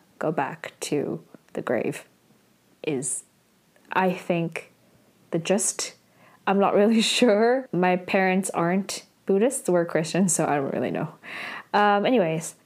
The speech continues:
there's so many food on the table, and the dad, he's basically saying that, like, "Oh my gosh, why do you have so much food? Like, my dad is gonna come and die again from eating so much. <laughs> Like,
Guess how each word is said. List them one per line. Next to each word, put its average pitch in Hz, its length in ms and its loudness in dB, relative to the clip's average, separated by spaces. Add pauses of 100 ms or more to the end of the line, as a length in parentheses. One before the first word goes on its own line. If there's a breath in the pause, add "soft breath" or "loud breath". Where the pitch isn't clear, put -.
there's 240 260 4
so 302 140 6
many 302 280 2
food 247 300 4
on 233 140 4
the 233 80 4
table, 208 580 4
and 190 340 4
the 190 60 6
dad, 196 800 4
he's 220 280 4
basically 202 360 4
saying 185 380 4
that, 170 160 4
like, 165 360 0
"Oh 185 300 4
my 180 120 0
gosh, 170 300 2
why 185 260 4
do 208 80 4
you 202 80 4
have 185 160 2
so 214 200 2
much 220 260 2
food? 277 400 4
Like, 170 220 0
my 208 160 4
dad 214 340 4
is 220 120 0
gonna 214 180 2
come 226 380 2
and 185 280 2 (380 loud breath)
die 202 160 4
again 233 400 4
from 214 200 4
eating 214 280 4
so 208 180 4
much. 170 460 2
<laughs> - 0 -
Like, 202 500 2